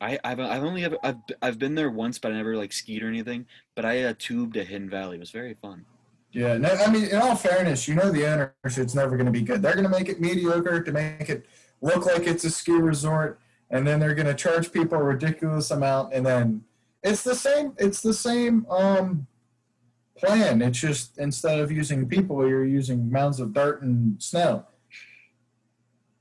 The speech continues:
Speaker 1: Oh, man! Wow. This, this has been very enticing Pirates talk. Uh, did you wanna
Speaker 2: This
Speaker 1: talk
Speaker 2: has.
Speaker 1: did you wanna talk at all about the Orioles, or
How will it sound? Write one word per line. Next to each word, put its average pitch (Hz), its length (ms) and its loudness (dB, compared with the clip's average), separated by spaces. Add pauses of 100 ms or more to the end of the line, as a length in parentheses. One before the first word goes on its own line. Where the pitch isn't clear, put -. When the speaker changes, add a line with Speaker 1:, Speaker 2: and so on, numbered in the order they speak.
(720)
Speaker 1:
Oh, 107 120 -8
man! 92 360 -14 (300)
Wow. 92 260 -14 (760)
This, 113 140 -10
this 117 240 -6
has 123 100 -8
been 117 260 -4
very 113 240 -2
enticing 107 520 -6
Pirates 95 400 -8
talk. 92 360 -14 (460)
Uh, 104 220 -6
did 107 200 -10
you 123 60 -4
wanna 131 140 0
Speaker 2:
This 135 80 -4
Speaker 1:
talk 123 100 2
Speaker 2:
has. 131 320 0 (240)
Speaker 1:
did 110 140 -10
you 117 60 -6
wanna 113 120 -4
talk 113 220 -6
at 113 60 -6
all 110 100 -2
about 107 160 -6
the 104 80 -8
Orioles, 110 520 -6
or 92 300 -12